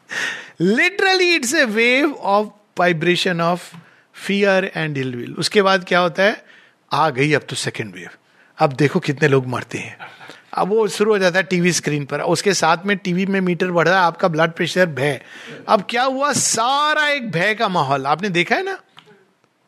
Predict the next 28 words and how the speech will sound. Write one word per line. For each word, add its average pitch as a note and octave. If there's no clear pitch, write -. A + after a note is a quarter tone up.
मरकट E3+
जैसा E3
माहौल C#3
है। A2
मरकट E3
में A#3
भी A3
अच्छा F3
होता D3+
है, D3
यहाँ E3
मुथियालपेट F3
का F3+
अच्छा D#3+
एटमॉस्फेयर D3+
है। G#2+
अब C4
वो A#3+
भय F3+
की B3
जो G3+
वेव F#3
है, B2+
उसने -
आपको F3+
एनगल्फ G#3+
कर C4
लिया। A3